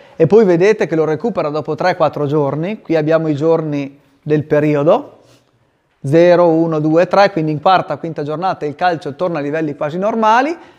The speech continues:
e qui invece abbiamo una vacca che ha una grave forma di ipocalcemia, dove il calcio, qui abbiamo un quattro e mezzo, si è quasi dimezzato rispetto al nove,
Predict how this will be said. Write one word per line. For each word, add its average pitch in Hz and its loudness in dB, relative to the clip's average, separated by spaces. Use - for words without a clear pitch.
e - -4
qui 233 4
invece 240 4
abbiamo 202 2
una 311 2
vacca 180 0
che 226 -2
ha 202 4
una 240 -4
grave 165 0
forma 165 -6
di 160 -2
ipocalcemia, 143 -4
dove 160 2
il 247 0
calcio, 190 2
qui 160 -2
abbiamo 147 -6
un 143 -10
quattro 160 -6
e 240 -6
mezzo, 143 -6
si 185 -6
è 151 -4
quasi 151 0
dimezzato 147 -6
rispetto 156 -6
al 156 2
nove, 151 0